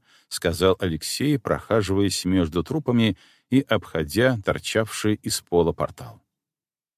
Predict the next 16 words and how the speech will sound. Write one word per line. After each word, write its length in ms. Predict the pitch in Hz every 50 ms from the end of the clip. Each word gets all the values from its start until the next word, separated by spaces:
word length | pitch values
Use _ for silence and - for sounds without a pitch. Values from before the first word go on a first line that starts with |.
| _ _ _ _ _ _ _ _ _ _ _ _ _ -
«Может 360 | - - 180 151 135 160 165
быть, 300 | 147 151 165 135 - -
это 280 | 175 160 - - 160 156
и 220 | - - 143 139
не 160 | 151 156 151
таверна 640 | 135 - 143 143 135 165 202 208 185 151 131 107 95
вовсе», — 580 | 82 80 90 85 78 - - - 95 87 80 - _ _ _ _ _ -
сказала 580 | - - - 101 90 87 82 95 104 98 95 90
Соловьёва, 800 | - - 95 85 82 76 71 71 76 90 135 180 170 151 170 156
глядя 520 | 127 98 82 76 78 92 98 98 98 101
на 120 | 95 90
портал. 480 | 85 - - - - - - - - _ _ _ _ _ _ _ _ _ _ _ _ _ _ _ _ _ _ _
«Тогда 640 | - 104 98 92 92 87 110 120 123 117 110 107
что 320 | 95 - - - 110 104 98
это, 260 | 104 104 - 127 120
по-твоему?» — 720 | - 123 113 - - 120 123 123 123 117 117 117 117 113